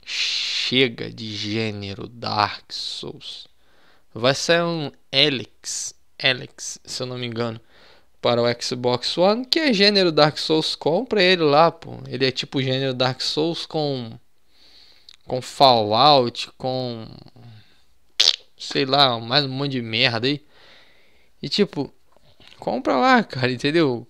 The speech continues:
Cara, Berserk tá legal. Vai sair lá o outro lá do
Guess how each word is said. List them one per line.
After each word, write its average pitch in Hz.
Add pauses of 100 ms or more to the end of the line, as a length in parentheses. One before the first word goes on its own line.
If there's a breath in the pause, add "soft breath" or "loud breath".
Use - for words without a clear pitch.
Cara, 147
Berserk 139
tá 139
legal. 123 (480 soft breath)
Vai 117
sair 127
lá 123
o 123
outro 120
lá 117
do 113